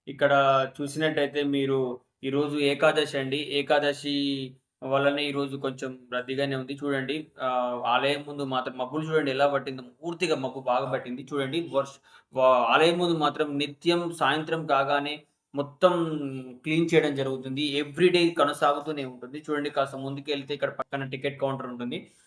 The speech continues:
అలా లోపలికి వెళ్తే దర్శనం అండి. ఆ, ఈ ప-, గోడకు మనకు లెఫ్ట్ సైడ్ చూసుకుంటే మొత్తం విగ్రహాలు, అమ్మవారి విగ్రహాలు, శివుని విగ్రహాలు, ఎల్లమ్మ తల్లి విగ్రహాలు ఆలయం వెనుక భాగంలో ఉంటుందండి. చూడండి, చూడండి మొత్తం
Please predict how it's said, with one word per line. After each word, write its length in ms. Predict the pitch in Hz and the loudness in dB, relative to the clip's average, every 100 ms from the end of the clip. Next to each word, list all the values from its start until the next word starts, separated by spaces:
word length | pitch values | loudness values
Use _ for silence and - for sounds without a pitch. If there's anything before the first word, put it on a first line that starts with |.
| _ - | _ -2
అలా 160 | 135 | 0
లోపలికి 440 | 135 139 143 151 143 | 2 0 0 -2 0
వెళ్తే 280 | 139 135 156 | -2 0 0
దర్శనం 460 | 135 135 143 147 | 2 0 0 -4
అండి. 300 | 131 135 185 _ _ _ 127 | -4 -4 -6 _ _ _ -4
ఆ, 360 | 123 123 120 - 139 | -2 -2 -6 -10 -6
ఈ 140 | 131 | -6
ప-, 540 | 120 131 127 127 120 135 | 2 4 4 0 -4 2
గోడకు 320 | 143 151 147 | 4 4 0
మనకు 340 | 135 135 131 | -2 -2 -2
లెఫ్ట్ 260 | 127 127 - | -6 -8 2
సైడ్ 240 | 160 160 | 2 2
చూసుకుంటే 280 | 143 139 139 | -6 -8 -6
మొత్తం 300 | 135 135 143 | -6 -4 -6
విగ్రహాలు, 440 | 135 131 135 139 | -4 -2 0 2
అమ్మవారి 420 | 135 135 135 135 127 | 0 -2 -2 -2 -4
విగ్రహాలు, 580 | 123 127 127 127 123 | -6 -2 -2 0 -2
శివుని 360 | 123 - 131 131 | -6 -12 -10 -8
విగ్రహాలు, 600 | 123 123 123 123 123 127 | -8 -6 -4 -4 -6 -6
ఎల్లమ్మ 260 | 127 127 131 | -8 -6 -8
తల్లి 220 | 127 123 | -8 -8
విగ్రహాలు 460 | 123 123 123 123 120 _ _ - | -6 -6 -6 -6 -10 _ _ -2
ఆలయం 420 | 117 143 165 165 | 4 6 6 4
వెనుక 260 | 147 147 160 | -2 -2 4
భాగంలో 420 | 156 156 151 147 | 6 6 6 0
ఉంటుందండి. 480 | 139 131 127 127 139 | -2 -4 -8 -8 -8
చూడండి, 540 | 143 139 131 139 165 - | -4 -2 -2 -4 -6 -8
చూడండి 380 | 151 143 139 170 | -6 -4 -4 -6
మొత్తం 420 | 139 131 156 | -6 -4 -4